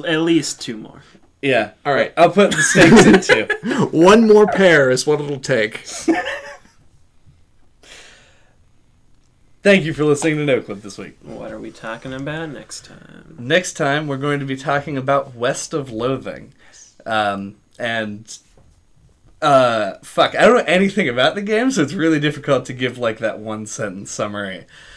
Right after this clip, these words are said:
Speaker 2: Uh, but
Speaker 1: It
Speaker 2: we are talking about West of Loathing.
Speaker 1: Uh, I, I've played, like, two hours of it, and it is a, basically, think of a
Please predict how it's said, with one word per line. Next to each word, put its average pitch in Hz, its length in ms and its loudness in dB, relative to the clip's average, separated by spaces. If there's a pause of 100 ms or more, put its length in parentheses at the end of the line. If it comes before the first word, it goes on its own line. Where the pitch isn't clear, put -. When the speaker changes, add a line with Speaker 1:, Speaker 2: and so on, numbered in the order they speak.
(220)
Speaker 2:
Uh, 104 480 -4
but 160 220 6
Speaker 1:
It 165 60 0
Speaker 2:
we 202 120 2
are 180 200 4
talking 147 380 -2
about 123 260 -2
West 120 280 -6
of 113 60 -14
Loathing. 113 340 -8
Speaker 1:
Uh, 131 220 -2
I, 151 320 0
I've 180 120 -4
played, 190 220 -2
like, 143 160 -4
two 131 200 -6
hours 113 300 -6
of 107 160 -10
it, 101 280 -12 (500)
and 127 120 -4
it 127 120 0
is 127 220 -2
a, 113 640 -6 (680)
basically, 175 680 -2
think 175 240 -8
of 165 240 -2 (100)
a 120 960 -4